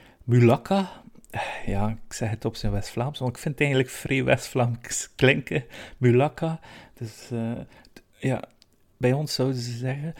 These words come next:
"Zeg, het is aan het regenen, nee, doe maar je mulak aan." Dus, <laughs> ja,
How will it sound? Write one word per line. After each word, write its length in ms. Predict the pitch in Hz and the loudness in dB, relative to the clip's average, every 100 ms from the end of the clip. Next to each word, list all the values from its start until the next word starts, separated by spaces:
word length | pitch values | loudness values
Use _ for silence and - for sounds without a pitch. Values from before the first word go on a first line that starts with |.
| - | -16
"Zeg, 220 | - 170 | -8 -8
het 140 | - - | -6 -4
is 140 | 160 | -2
aan 100 | 170 | 0
het 120 | 156 | -2
regenen, 540 | 160 170 175 123 127 127 | -2 0 0 0 2 2
nee, 180 | 127 160 | 0 0
doe 160 | 175 | 0
maar 120 | 170 | 0
je 100 | 165 | 2
mulak 420 | 165 170 170 175 - | 2 2 0 0 2
aan." 360 | 131 113 107 - - - - | 4 4 0 -8 -20 -20 -4
Dus, 400 | 123 - - - 127 - - | -4 -4 -4 -2 0 0 -4
<laughs> 460 | - - - 180 135 | -12 -14 -12 -12 -6
ja, 280 | - 107 | -2 0